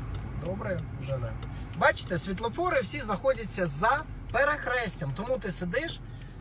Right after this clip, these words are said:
от спокійно козирьочок собі опустив, і все. А в Києві треба, е,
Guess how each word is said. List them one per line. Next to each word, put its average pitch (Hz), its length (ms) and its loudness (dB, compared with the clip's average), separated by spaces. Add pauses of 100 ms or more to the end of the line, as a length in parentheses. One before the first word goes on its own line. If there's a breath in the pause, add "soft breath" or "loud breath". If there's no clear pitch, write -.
(120)
от 165 120 -2
спокійно 208 460 2
козирьочок 190 560 2
собі 160 300 0
опустив, 285 600 -2 (600 loud breath)
і 294 120 2
все. 214 360 2
А 196 80 4
в 196 80 0
Києві 392 380 10
треба, 269 300 12
е, 247 100 8